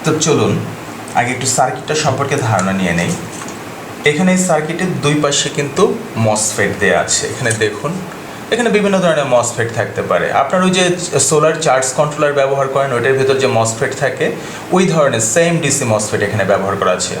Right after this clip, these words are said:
হয়তো ফিফটি ফাইভ এন ফিফটি ফাইভ, আইআরএফ জেড ফর্টি ফোর এন থাকতে পারে, সেভেন্টি ফাইভ থাকতে পারে, এনএফ থাকতে পারে, বত্রিশ পাঁচ থাকতে পারে, বিভিন্ন ধরনের মসফেট এখানে থাকতে পারে। তো এখানে তো অনেকগুলো লাগানো আছে। normally এই কিটটা নতুন এনেছিলাম, পরে এখানে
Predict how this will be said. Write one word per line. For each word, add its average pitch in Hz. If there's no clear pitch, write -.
হয়তো 113
ফিফটি 131
ফাইভ 107
এন 104
ফিফটি 98
ফাইভ, 90
আইআরএফ 113
জেড 117
ফর্টি 110
ফোর 104
এন 104
থাকতে 101
পারে, 98
সেভেন্টি 113
ফাইভ 101
থাকতে 101
পারে, 95
এনএফ 110
থাকতে -
পারে, 95
বত্রিশ 151
পাঁচ 95
থাকতে 90
পারে, 92
বিভিন্ন 175
ধরনের 110
মসফেট 98
এখানে 95
থাকতে 87
পারে। -
তো 214
এখানে 180
তো 170
অনেকগুলো 131
লাগানো 151
আছে। 185
normally 127
এই 127
কিটটা 123
নতুন 131
এনেছিলাম, 139
পরে 117
এখানে 113